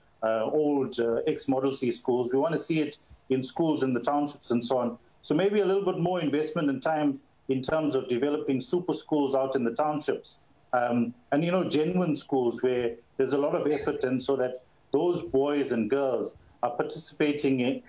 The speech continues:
uh, against, as equals, you know, against the sort of, uh, Cliftons and the, um, Kersneys and the Northwoods and the Glenwoods and so on, so on, so that, you know, we could have real, real transformation,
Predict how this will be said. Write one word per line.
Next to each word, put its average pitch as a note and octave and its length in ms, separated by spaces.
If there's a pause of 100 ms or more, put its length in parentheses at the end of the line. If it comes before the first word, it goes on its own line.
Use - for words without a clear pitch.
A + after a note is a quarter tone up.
uh, C#3 220 (160)
against, C#3 400
as C#3+ 260
equals, C#3+ 580 (260)
you C#3 80
know, C#3+ 80
against C3+ 460
the A#2 460 (280)
sort C3+ 220
of, A#2 280
uh, A2 460
Cliftons A#2+ 680
and A2 200
the, G#2 360 (340)
um, G#2 480 (300)
Kersneys B2 760
and G2 180
the G2+ 40
Northwoods A#2+ 760
and G2 200
the F#2 180 (360)
Glenwoods B2+ 500
and G#2 120
so C3 120
on, A#2 320
so D3+ 160
on, A#2 220 (340)
so E3 160
that, D#3 140
you F3 60
know, F3+ 120
we F3 120
could F3 120
have E3+ 220
real, E3 420
real C#3 280
transformation, C3+ 840